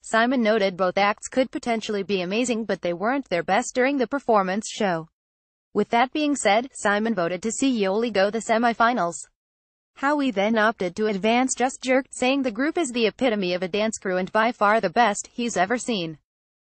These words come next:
Due to the tiebreaker, America's Got Talent host Tyra Banks announced which act had received more votes from Tuesday night's performance show, and that person was Yoli. Just Jerk was eliminated from A G T as a result.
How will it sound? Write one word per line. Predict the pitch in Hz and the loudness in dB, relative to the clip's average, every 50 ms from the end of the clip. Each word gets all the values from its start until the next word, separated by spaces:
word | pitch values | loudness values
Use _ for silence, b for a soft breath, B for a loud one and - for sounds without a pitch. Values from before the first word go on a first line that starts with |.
| _ - | _ -2
Due | 269 311 330 | -2 0 0
to | 330 | 0
the | 277 269 | -2 -4
tiebreaker, | - - 208 208 240 190 180 170 170 - 170 170 165 - | -2 -2 -2 -2 -2 -2 -2 -4 -2 -4 -6 -6 -6 -6
America's | - 185 190 196 220 254 - 226 - - | -6 -2 0 2 2 2 0 -2 -6 -4
Got | - 233 226 220 - | -2 -2 -2 -2 -2
Talent | - 202 208 226 269 277 - | -6 -6 -4 -4 -4 -4 -2
host | 185 185 190 - - | -2 -2 -2 -4 -2
Tyra | 220 240 254 247 202 180 | -2 0 0 0 0 -2
Banks | 185 196 208 226 233 - - | 0 0 -2 -2 -2 -4 -4
announced | 196 180 180 180 180 175 - - | -2 0 0 0 0 -2 -6 -8
which | 185 185 - - | -8 -8 -6 -4
act | 185 175 190 220 - - | -2 -2 -2 -2 -2 -2
had | 262 254 208 | 0 0 0
received | 202 196 - 196 185 165 151 175 | 0 -2 -2 -4 -4 -4 -4 -2
more | 185 190 214 254 269 | -2 0 2 2 2
votes | 214 202 196 208 - - | 4 2 2 2 -2 -4
from | - 202 190 190 | -4 -4 -4 -4
Tuesday | - - 247 254 240 - 196 190 | -4 -4 -4 -4 -2 -4 -4 -2
night's | 190 214 220 208 202 - - | 0 0 0 0 -2 -4 -6
performance | - 202 196 - 233 240 254 247 214 208 - - | -6 -6 -4 -2 -2 -2 0 -2 -4 -6 -6 -6
show, | - 190 165 165 175 190 - | -2 -2 0 0 -2 -4 -6
and | 190 185 170 | -8 -4 -2
that | 180 185 185 - - | 0 0 0 0 -2
person | - 254 262 - 269 240 220 | -4 -4 -2 -2 -2 -2 -2
was | 185 180 170 | -2 -2 0
Yoli. | 196 190 196 190 170 156 156 156 156 _ _ _ _ _ _ _ _ _ _ _ _ _ - | 0 0 2 2 0 0 -2 -4 -8 _ _ _ _ _ _ _ _ _ _ _ _ _ -2
Just | 277 285 302 - - | 0 0 0 0 -4
Jerk | 220 254 262 254 - | -2 -2 -2 -2 -2
was | 202 185 208 | -2 -2 0
eliminated | 202 196 208 247 254 262 226 190 180 175 180 180 - | 0 2 2 2 2 4 4 4 2 2 0 -2 -4
from | - - 196 196 | -4 -4 -2 0
A | 185 180 175 | 0 -2 -2
G | 165 196 226 240 | -2 -4 -4 -4
T | - 247 262 269 247 | -4 -4 -2 2 2
as | 214 208 190 | 2 2 2
a | 185 | 0
result. | 190 196 190 226 247 247 - - - | -2 0 0 0 0 0 -2 -6 -12